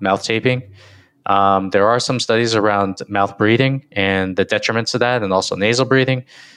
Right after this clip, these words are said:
Um, but again, very limited. And people who are listening to this who maybe shouldn't try it are people who have, like, sinus issues, like a deviated septum, things of that nature.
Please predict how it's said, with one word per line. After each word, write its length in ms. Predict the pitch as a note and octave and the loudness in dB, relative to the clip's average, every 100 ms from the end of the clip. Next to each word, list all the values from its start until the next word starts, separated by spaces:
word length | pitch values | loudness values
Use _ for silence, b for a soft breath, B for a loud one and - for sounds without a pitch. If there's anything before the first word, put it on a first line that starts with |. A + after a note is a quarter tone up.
| B B G2 | B B 0
Um, 360 | G2+ G2+ F#2+ | 2 2 2
but 100 | G2 | 0
again, 300 | F#2 G2 F2+ | 0 -2 -2
very 220 | G#2 G#2+ | 0 2
limited. 380 | A#2 G#2+ G2+ G#2 - _ _ _ _ | 2 2 2 0 -2 _ _ _ _
And 600 | G#2+ G#2+ G#2 G#2 G2+ G2+ _ _ - | -2 0 2 2 0 -2 _ _ -6
people 720 | D#3 E3 F#3 F3 E3 C3+ _ - | -2 0 2 4 4 0 _ -12
who 460 | - B2 A#2+ A#2+ A#2 | 0 2 4 4 4
are 120 | G#2 | 4
listening 420 | G2+ A#2 A#2 A2+ G#2 | 2 0 0 -2 0
to 100 | G#2 | 2
this 220 | G2+ - | 2 2
who 200 | G#2 G2 | 0 0
maybe 220 | G2+ A2 | 0 0
shouldn't 260 | C3 C3 A2+ | -2 -2 -2
try 240 | - G#2+ | -2 0
it 80 | C#3 | 0
are 80 | B2+ | 0
people 260 | A2+ G#2+ G2+ | -2 -2 0
who 60 | |
have, 180 | G2+ F#2+ | 0 0
like, 120 | F#2 | -2
sinus 400 | - B2 D3+ - | -2 -2 0 0
issues, 460 | C#3 - C3+ C3+ - B B B B - | 0 2 2 2 -2 B B B B -2
like 180 | F#2+ F2+ | -2 -2
a 40 | |
deviated 460 | F#2 G2 G2 F#2 - | -2 0 2 0 0
septum, 540 | C3+ B2+ C3 B2+ B2 | -2 0 0 0 -4
things 220 | - G2 G2 | -4 0 0
of 80 | |
that 180 | G#2+ A#2 | 0 0
nature. 460 | A#2+ A#2 A#2+ A2+ | -2 0 0 0